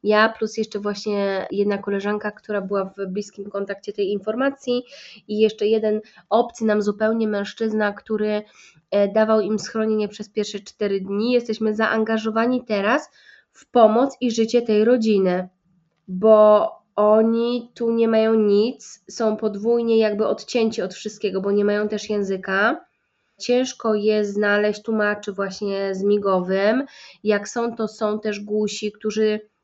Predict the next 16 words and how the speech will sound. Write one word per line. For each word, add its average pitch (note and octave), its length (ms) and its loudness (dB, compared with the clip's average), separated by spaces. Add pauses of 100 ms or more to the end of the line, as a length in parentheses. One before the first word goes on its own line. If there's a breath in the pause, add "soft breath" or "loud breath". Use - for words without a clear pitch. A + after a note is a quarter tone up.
(140)
muszą A3+ 400 0
wtedy G#3+ 320 0
znać G#3 420 0
polski G#3 420 -4
migowy G#3 420 0
i G3+ 120 -2
ukraiński G3 640 -4
migowy G3 580 0 (380 loud breath)
i G#3 80 -6
wtedy G#3+ 200 0
jest G#3+ 160 0
potrzebna A3 540 0
o-, F#3 60 -4
kolejna G#3+ 380 0
osoba G3 300 -4
słysząca, G#3+ 800 0